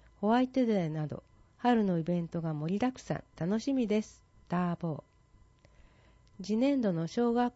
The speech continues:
校のピーティーエー会長が無事に決まりました。今年度地区委員を務めていましたが、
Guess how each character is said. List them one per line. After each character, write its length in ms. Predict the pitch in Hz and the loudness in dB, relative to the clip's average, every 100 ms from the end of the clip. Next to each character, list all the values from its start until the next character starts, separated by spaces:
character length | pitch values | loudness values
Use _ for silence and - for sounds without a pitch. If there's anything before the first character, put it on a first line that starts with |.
| - | -4
校 200 | 185 160 | -4 -2
の 140 | 156 | -4
ピ 220 | - 208 | -4 -4
ー 20 | 214 | -4
テ 180 | - | -4
ィ 140 | 220 220 | 2 2
ー 80 | 220 | 2
エ 20 | |
ー 60 | |
会 260 | - 226 196 | 0 0 -2
長 220 | - 143 | -2 -4
が 180 | 139 139 | -4 -6
無 80 | 170 | -6
事 160 | - 214 | -2 -2
に 120 | 220 | 0
決 140 | 220 | 0
ま 120 | 202 | 0
り 80 | 190 | 0
ま 140 | 180 175 | 0 -4
し 100 | - | -8
た。 180 | - - _ _ _ _ _ _ _ _ - _ _ _ - | -14 -16 _ _ _ _ _ _ _ _ -20 _ _ _ -8
今 260 | - 247 240 | -2 2 4
年 240 | 247 196 | 4 4
度 120 | 165 | 2
地 160 | - - | -2 -6
区 200 | - 262 | 4 6
委 60 | 269 | 6
員 300 | 262 196 160 | 6 4 2
を 80 | |
務 280 | 156 - 208 | 0 2 2
め 80 | 185 | 4
て 100 | 165 | 2
い 120 | 160 | 2
ま 120 | 165 | 0
し 120 | 175 - | -2 0
た 140 | 151 | -2
が、 200 | 151 | 0